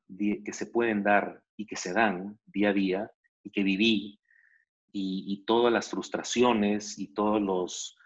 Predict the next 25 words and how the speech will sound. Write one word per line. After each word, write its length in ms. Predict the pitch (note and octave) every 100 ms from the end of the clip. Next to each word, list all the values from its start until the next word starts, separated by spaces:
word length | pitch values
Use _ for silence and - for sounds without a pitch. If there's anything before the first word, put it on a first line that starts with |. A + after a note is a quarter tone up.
| - _ _
los, 420 | F#2+ F#2 - -
lo-, 340 | G2 F#2+ F#2+ -
las 300 | D2+ G2+ G2+
dificultades, 1300 | - G#2 F2+ F#2 - B2+ A2+ F#2+ G#2 G#2+ - - -
porque 220 | - F2
no 140 | G#2
es 120 | G#2+
una 160 | G#2+ F#2+
profesión 460 | F2+ F2 - F#2 E2+
fácil. 600 | F#2 F2 - F#2+ A#2 - _ _ - _ _ _
Entonces 460 | _ F#2+ F2 G2+
digo, 260 | F#2+ A#2 F#2
"Bueno, 460 | G2 A2+ C2+ - _ _
si 120 | - -
quiero 180 | G#2
vivir 240 | A#2 G#2+ G#2+
feliz, 360 | G#2+ G#2 B2
yo 140 | G#2 G#2
tengo 220 | A2 A2+
que 100 | A#2+
evitar 360 | E2+ - A#2+ C3
los 140 | -
problemas", 800 | - E2 E2+ D#2+ D#2+ - - - _
¿no? 340 | - F#2+ B2 -
No, 260 | F#3 F#2+